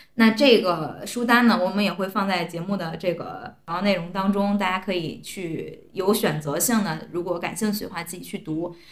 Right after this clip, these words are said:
然后这里面的话，呃，我比较推荐的吧，因为我自己本身是读过《终身成长》这本书，还有《学会提问》，还有《批判性思维》，还有《思辨与立场》，这四本我是读过的。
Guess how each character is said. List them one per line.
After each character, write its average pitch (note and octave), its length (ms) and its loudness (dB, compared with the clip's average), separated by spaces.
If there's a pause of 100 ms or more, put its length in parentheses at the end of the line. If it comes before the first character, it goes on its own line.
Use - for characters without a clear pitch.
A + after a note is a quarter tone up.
(120)
然 B3+ 140 6
后 C4+ 40 10
这 D#4+ 160 4
里 A3+ 160 6
面 F#3 200 -4
的 F3 120 -4
话， F3 380 -2 (200)
呃， G3 120 0
我 G#3 80 4
比 G3+ 160 2
较 E3+ 480 -2 (100)
推 C#4 240 4
荐 C4 200 6
的 D#3 80 -4
吧， - 120 -8
因 G#3+ 120 4
为 A#3 60 8
我 A3 180 4
自 - 120 -6
己 A3+ 160 6
本 G#3+ 160 -2
身 G3+ 200 -2
是 A3 100 2
读 E3+ 160 -6
过 F#3 280 2
《终 A3+ 260 12
身 A3+ 200 8
成 A3 220 2
长》 - 220 6
这 G#3+ 100 -2
本 - 160 -8
书， D#3+ 380 -6 (260)
还 F#3 80 -6
有 F3+ 100 0
《学 F3 120 2
会 A3 120 8
提 F3+ 200 -4
问》， F#3+ 160 0 (400)
还 F#3 80 -6
有 F3+ 80 -2
《批 A#3+ 160 -2
判 A3 200 8
性 F#3+ 400 2
思 G#3+ 200 4
维》， E3 340 -4 (380)
还 F3+ 80 -4
有 F3 80 2
《思 G#3+ 100 2
辨 G3+ 160 6
与 E3 40 -2
立 G3+ 120 4
场》， - 160 -6 (100)
这 C4 120 6
四 G#3+ 160 4
本 E3 180 -6
我 D#3+ 80 -4
是 F3 120 -10
读 E3+ 180 -12
过 G#3+ 140 4
的。 D#3+ 200 -2